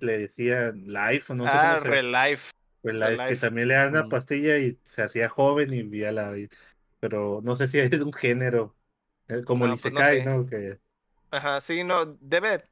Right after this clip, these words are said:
Speaker 2: tener algún nombre, pero no sé cuál
Speaker 3: Ujú.
Speaker 2: es. Lo, lo, el único cotorreo es ese, pues, que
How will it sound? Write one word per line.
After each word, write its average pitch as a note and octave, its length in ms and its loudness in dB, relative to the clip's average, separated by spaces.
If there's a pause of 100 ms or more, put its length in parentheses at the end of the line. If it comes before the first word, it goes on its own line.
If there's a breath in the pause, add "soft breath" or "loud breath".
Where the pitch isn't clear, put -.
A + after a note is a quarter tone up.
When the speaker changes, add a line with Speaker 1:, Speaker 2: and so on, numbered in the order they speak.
Speaker 2:
tener C3+ 260 -6
algún D#3 220 -2
nombre, D3 240 -2
pero C3 180 -4
no B2+ 140 -12
sé D3 140 -8
cuál C3 200 -2
Speaker 3:
Ujú. - 20 -4
Speaker 2:
es. B2 280 -12 (280)
Lo, C3+ 200 0
lo, C#3+ 260 0
el D3+ 180 0
único G#3 260 -2
cotorreo D3+ 260 -2
es - 80 -8
ese, F3+ 200 -8
pues, - 220 -18
que A2 160 -10